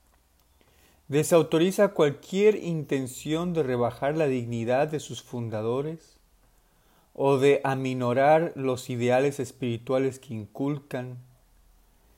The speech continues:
clarifica y correlo-, correlaciona sus funciones, reafirma su propósito común,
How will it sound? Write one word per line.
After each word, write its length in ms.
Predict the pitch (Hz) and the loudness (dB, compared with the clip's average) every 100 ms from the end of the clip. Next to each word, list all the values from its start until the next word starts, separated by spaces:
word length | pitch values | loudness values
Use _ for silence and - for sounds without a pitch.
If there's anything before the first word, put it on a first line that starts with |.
| _ _ - | _ _ -2
clarifica 840 | 151 147 139 - 175 190 185 180 | 4 4 4 0 0 0 2 2
y 100 | 165 | 2
correlo-, 480 | - 143 139 131 123 - - - | 2 0 2 2 -2 -6 -18 -4
correlaciona 1160 | 147 127 131 131 123 117 - 170 170 170 170 | -2 0 0 0 0 -2 -4 -2 -2 -2 -4
sus 280 | 151 - 139 | -8 -10 -10
funciones, 960 | - 131 113 - 143 147 151 147 - _ _ _ _ _ _ _ _ _ _ _ _ _ - | -8 -10 -10 -6 -2 -2 -4 -8 -14 _ _ _ _ _ _ _ _ _ _ _ _ _ -4
reafirma 760 | 131 143 135 - 185 196 190 | 2 4 4 2 2 4 2
su 240 | 175 170 - | -2 -6 -2
propósito 800 | 147 - 170 165 170 - 156 - | -2 0 0 0 -4 -2 -2 -2
común, 580 | 131 127 160 185 196 | -4 -2 -4 -4 -6